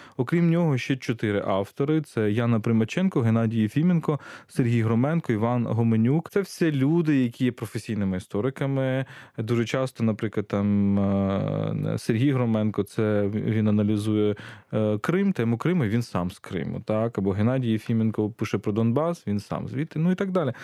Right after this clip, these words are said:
І, на нашу думку, це, це такий спосіб показати читачеві, що все, все складно, все,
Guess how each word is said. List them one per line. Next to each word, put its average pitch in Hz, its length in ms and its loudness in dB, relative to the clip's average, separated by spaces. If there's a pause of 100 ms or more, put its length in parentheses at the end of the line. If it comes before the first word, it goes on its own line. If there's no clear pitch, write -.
(760)
І, 202 500 4
на 196 140 4
нашу 226 280 0
думку, 214 420 0
це, 190 440 0
це 214 100 0
такий 180 520 0
спосіб 156 500 -2
показати 120 720 -2
читачеві, 120 720 -2
що 107 1200 0
все, 180 420 0
все 170 220 -2
складно, 180 420 0
все, 151 600 -2